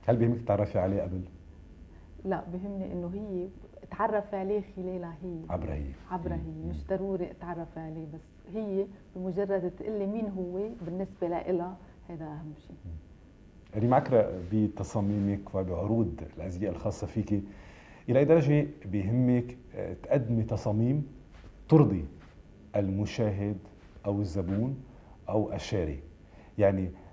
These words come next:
Speaker 1: هل الهدف من عروض الأزياء هي إرضاء هذه الفئة، أم الهدف هي إرضاء النقاد والصحافة؟ إل-، إلى ماذا تهدف ريم عكرة؟ إلى إرضاء من؟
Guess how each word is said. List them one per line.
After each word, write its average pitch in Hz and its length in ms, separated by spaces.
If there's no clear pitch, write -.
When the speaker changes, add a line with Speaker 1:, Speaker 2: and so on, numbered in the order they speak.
Speaker 1:
هل 143 460
الهدف 117 440
من 98 380
عروض 110 260
الأزياء 85 460
هي 107 260
إرضاء 98 360
هذه 110 380
الفئة، 110 460
أم 113 120
الهدف 113 440
هي 104 220
إرضاء 98 440
النقاد 104 560
والصحافة؟ 98 680
إل-، - 160
إلى 117 300
ماذا 135 380
تهدف 110 380
ريم 78 100
عكرة؟ - 260
إلى 120 180
إرضاء 113 240
من؟ 101 280